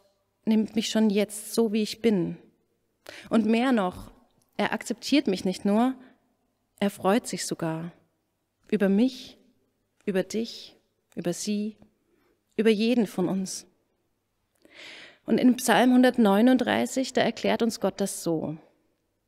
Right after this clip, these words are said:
"Ich kenne dich durch und durch.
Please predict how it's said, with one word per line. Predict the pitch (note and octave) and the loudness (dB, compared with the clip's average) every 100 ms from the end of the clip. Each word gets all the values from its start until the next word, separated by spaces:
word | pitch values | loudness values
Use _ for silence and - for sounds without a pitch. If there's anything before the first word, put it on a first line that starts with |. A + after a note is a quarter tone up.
| _ _ _ _ _ _ _ _ _ - | _ _ _ _ _ _ _ _ _ -10
"Ich | G3 - | -10 -10
kenne | - F#3+ F#3+ G3 | -6 -2 -2 -2
dich | G3+ A#3+ - - _ _ _ _ - | -4 -6 -12 -20 _ _ _ _ -4
durch | G#3 G#3 G#3+ | 0 0 -2
und | G3+ G3 | -4 -4
durch. | F3 D#3+ E3 - | -4 -6 -10 -18